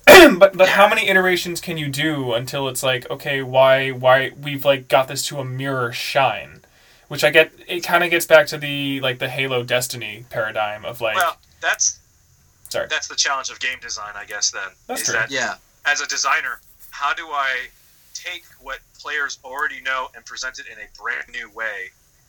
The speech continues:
Speaker 2: Uh, so that's, that's the design of game. That's, again, the challenge of game
Speaker 3: So I
Speaker 2: design. Of how do I do this? And I guess a failure of that is when fans say,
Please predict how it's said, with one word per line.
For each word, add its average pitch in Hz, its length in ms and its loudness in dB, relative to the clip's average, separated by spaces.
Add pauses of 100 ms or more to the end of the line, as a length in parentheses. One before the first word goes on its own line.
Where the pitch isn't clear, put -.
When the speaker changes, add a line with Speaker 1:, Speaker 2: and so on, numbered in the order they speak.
(300)
Speaker 2:
Uh, 101 180 -4 (160)
so 131 200 -4
that's, 165 280 -2 (100)
that's 151 180 -4
the - 80 -8
design 120 340 -6
of 104 100 -14
game. 123 140 -10 (140)
That's, 117 260 -8 (340)
again, 113 220 -12
the 104 60 -18
challenge 117 280 -8
of - 60 -20
game 117 160 -6
Speaker 3:
So 147 80 -6
I 156 40 -2
Speaker 2:
design. - 200 -8
Of - 60 -20 (240)
how 117 80 -14
do 107 60 -12
I 101 100 -12
do 143 120 -10
this? 113 300 -8 (480)
And 123 260 -6
I 117 60 -6
guess 123 200 -4
a - 40 -12
failure 143 400 -4
of 123 80 -10
that 120 260 -4
is 113 160 -14
when 117 120 -12 (360)
fans 135 500 -6
say, 117 460 -8